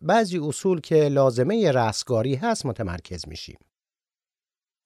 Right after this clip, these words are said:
همین که به تصویر رستگاری عظیم در کتاب خروج نگاه می‌کنیم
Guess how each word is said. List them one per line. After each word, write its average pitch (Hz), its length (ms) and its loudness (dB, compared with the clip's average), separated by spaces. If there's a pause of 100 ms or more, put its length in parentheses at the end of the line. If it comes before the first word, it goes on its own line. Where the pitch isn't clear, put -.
همین 254 280 0
که 262 100 0
به 220 100 4
تصویر 180 680 2
رستگاری 151 500 2
عظیم 180 480 0
در 135 180 2
کتاب 196 440 0
خروج 170 460 -4
نگاه 107 280 0
می‌کنیم 185 560 0